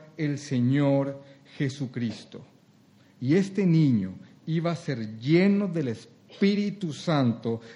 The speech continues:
desde el vientre de su madre, Juan el Bautista. Marcos, después de, de esta introducción, como ya, ya la habíamos leído,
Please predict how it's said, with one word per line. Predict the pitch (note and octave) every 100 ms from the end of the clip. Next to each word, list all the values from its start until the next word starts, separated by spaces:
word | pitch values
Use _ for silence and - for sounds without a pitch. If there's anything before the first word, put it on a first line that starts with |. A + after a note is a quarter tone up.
| -
desde | B2 B2+ F3+ G3+ G3+ E3 F#3 G3 F3
el | C#3+ C3
vientre | C3 E3 F#3 F#3+ F#3 F#3+ F3+ F3+ F3+ - -
de | C3+ D3+
su | C3+ C#3+
madre, | B2+ A2+ G2 F2+ D#2 - _ _ _ _ _ _ _ _ _ _ _ _ _ _ _ _
Juan | - C3+ C3 C3 C3 - - _ _ _ _
el | C3 A#2+
Bautista. | A#2 G#2 G#2+ F2+ - - _ _ _ _ - _ -
Marcos, | D#3 A3+ - G3+
después | F#3+ - G3 G3 F3+
de, | G3 E3+ - - - _ _ _ _ _ _
de | C3+
esta | D3 F3+
introducción, | F3 E3 B2+ - E3 F3+
como | E3 D3+
ya, | D3+ D3+ D3
ya | C3+ C#3+
la |
habíamos | C3+ D#3 E3 D#3+
leído, | D3 D#3 E3+